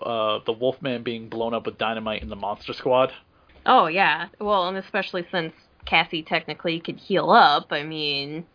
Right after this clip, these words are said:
Speaker 2: it probably would only end up, well, Vlad even hints at it, too. He says, you know, it, this could stop you from being a slasher, and he's like, "That's a big maybe."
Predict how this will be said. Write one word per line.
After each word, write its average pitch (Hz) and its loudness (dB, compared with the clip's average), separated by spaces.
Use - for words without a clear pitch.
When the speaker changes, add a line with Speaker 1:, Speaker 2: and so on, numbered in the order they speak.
Speaker 2:
it - -14
probably 175 2
would 170 0
only 180 4
end 175 4
up, 170 2
well, 208 8
Vlad 185 6
even 170 -2
hints 185 -4
at 156 0
it, 143 0
too. 208 0
He 160 -2
says, 165 2
you 175 2
know, 165 6
it, 123 -6
this 180 0
could 214 0
stop 220 4
you 226 -4
from 226 0
being 233 2
a 220 2
slasher, 220 2
and 180 0
he's 180 -4
like, 170 2
"That's 180 2
a - -4
big 180 0
maybe." 214 0